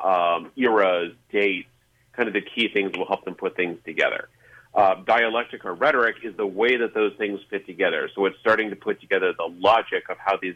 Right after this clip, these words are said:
building blocks go together into a structure and how we can understand the way that they interact and what they mean together. And then rhetoric is when you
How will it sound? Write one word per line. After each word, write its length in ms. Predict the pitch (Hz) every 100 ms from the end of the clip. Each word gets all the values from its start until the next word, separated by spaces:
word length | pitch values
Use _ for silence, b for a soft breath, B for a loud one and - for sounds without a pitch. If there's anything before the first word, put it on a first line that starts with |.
| -
building 280 | 95 92 90
blocks 320 | 90 87 - _
go 160 | - 92
together 580 | 92 85 92 90 87 85
into 720 | 92 95 92 - 90 87 85 82 b b b
a 140 | 98 95 -
structure 540 | - 160 - - 73
and 300 | 67 85 85
how 340 | - 90 87 87
we 120 | 85
can 180 | 87 90
understand 640 | 92 95 87 - 98 95 90
the 60 | 87
way 160 | 87
that 140 | 87 85
they 100 | 87
interact 720 | 82 82 87 101 95 _ 85
and 120 | 90
what 140 | -
they 120 | 80
mean 260 | 82 92 101
together. 420 | 85 80 73 65 - b b b b
And 160 | 120
then 240 | 110 98 92
rhetoric 600 | 180 185 104 95 - -
is 320 | 104 95 92 - _ b b -
when 560 | 98 107 107 104 104 -
you 600 | 98 98 95 95 95